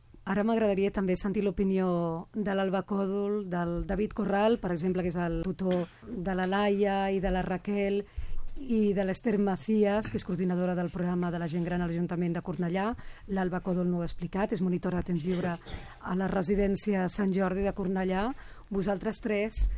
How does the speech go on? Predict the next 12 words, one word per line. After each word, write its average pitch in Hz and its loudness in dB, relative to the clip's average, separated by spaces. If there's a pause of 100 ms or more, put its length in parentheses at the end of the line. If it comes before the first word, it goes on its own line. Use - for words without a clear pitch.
(440)
coneixeu 220 2
de 214 6
prop 208 2
el, 180 0
el 208 -2
programa, 202 2 (640)
l'heu 214 4
compartit, 214 2
heu 233 4
viscut 233 0
aquests 190 -2
intercanvis, 240 2